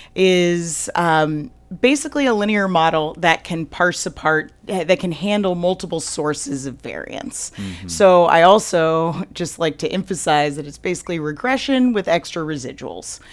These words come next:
Speaker 1: So there's all kinds of situations where you might need it, but a very classic case is where you have, uh, participants coming into the lab for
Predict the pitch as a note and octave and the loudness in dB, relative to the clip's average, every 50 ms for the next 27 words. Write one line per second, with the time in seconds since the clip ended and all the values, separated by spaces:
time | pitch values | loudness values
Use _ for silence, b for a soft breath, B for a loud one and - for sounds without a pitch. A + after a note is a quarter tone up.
0 | B B B B B B - - - F#3+ F3+ F3+ F3+ F3+ E3+ F3+ F3+ E3 G#3 A3 | B B B B B B -8 0 4 6 6 6 6 6 4 2 2 4 6 6
1 | A3+ A3+ A3 - - G3+ G3 G3 G3 E3 D3+ F3 E3+ E3+ E3+ E3+ E3 D#3 - - | 6 6 4 0 -2 -2 -2 -2 -2 -4 -4 -4 -2 -2 -2 -4 -6 -8 -10 -6
2 | - G3+ F#3+ - - F#3 F#3+ F#3 F#3+ F3 - - F3 E3+ D#3+ C#3 D3 D#3+ D#3+ D#3+ | -4 -4 -4 -4 -4 -2 0 0 0 0 -4 -6 -6 -6 -6 -4 -2 -2 -2 -2
3 | D#3 D3 D3+ C#3+ C#3 C#3 C3+ C#3 D#3 F3+ G#3 G#3+ G#3+ F#3+ G3 G3 F#3+ F#3+ B B | -2 -2 -2 -2 -2 -2 -4 -4 -4 -2 -2 0 2 2 2 2 0 -2 B B
4 | B B B B - E3+ E3+ D#3+ E3 E3+ E3 D3+ - - - - E4 D#3+ C#3+ - | B B B B 0 2 2 4 4 2 2 0 -2 -4 -4 -4 -4 -2 -4 -4
5 | - E3 D#3+ D#3 - - - - - - C#4+ C#4 C#4 C4 - - F#3 E3+ D3 D3+ | -2 0 0 -2 -4 -10 -20 -14 -6 -2 0 0 0 0 -2 -4 -8 -8 -8 -6
6 | C#3+ D#3 D#3 D#3 D#3 D#3+ D#3 D3+ D3+ C#3+ - D#3 D3 D3 D3 C#3+ C#3+ C#3+ C#3+ C#3+ | -4 -2 0 0 0 -2 -4 -6 -6 -4 -2 0 0 2 0 0 -2 -2 -4 -8
7 | - - - - C#3 C#3 C3+ C3+ - - - E3 D#3 F3 A3 G#3+ - - A#3 G#3+ | -12 -14 -10 -8 -6 -6 -6 -6 -8 -8 -8 -8 -6 -4 -4 -6 -4 -2 -2 -2
8 | G#3+ G3+ - - - F#3 F#3 F#3 F3+ F3+ F3 E3+ E3 D#3+ D#3 D#3 D3+ D#3 D#3 D3+ | -2 -4 -6 -6 -4 -4 -2 -2 -4 -4 -4 -4 -4 -2 0 0 0 2 0 0
9 | D3+ C#3+ - - D3+ D3 C#3+ D3 C#3+ C#3+ - | -2 -4 -10 -10 -6 -4 -4 -4 -4 -6 -8